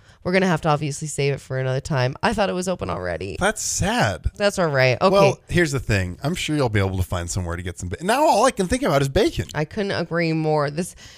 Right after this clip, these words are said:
Speaker 1: this restaurant, um, in the fall is going to offer fourteen variations of house-cured bacon, including lemon pepper, brown sugar, teriyaki, jalapeno, buffalo. Oh, the list goes on.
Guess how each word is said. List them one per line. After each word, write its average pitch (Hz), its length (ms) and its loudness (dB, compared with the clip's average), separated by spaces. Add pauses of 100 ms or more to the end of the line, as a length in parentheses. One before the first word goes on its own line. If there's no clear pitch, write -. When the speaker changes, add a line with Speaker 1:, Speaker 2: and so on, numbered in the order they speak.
(120)
Speaker 1:
this 247 240 -2
restaurant, 165 680 0
um, 147 340 0
in 180 100 0
the 202 80 0
fall 123 380 0
is - 80 -14
going 160 180 0
to 156 60 0
offer 143 280 0
fourteen 196 440 -6
variations 147 600 -2
of 127 80 -6
house-cured 175 680 -4
bacon, 151 340 -2
including 143 500 -6 (360)
lemon 147 380 0
pepper, 156 360 0
brown 117 280 -2
sugar, 165 380 -2
teriyaki, 156 760 0
jalapeno, 170 680 -2
buffalo. 165 560 4 (320)
Oh, 180 300 4
the 139 160 -2
list 214 320 -2
goes 135 320 -2 (260)
on. 262 440 2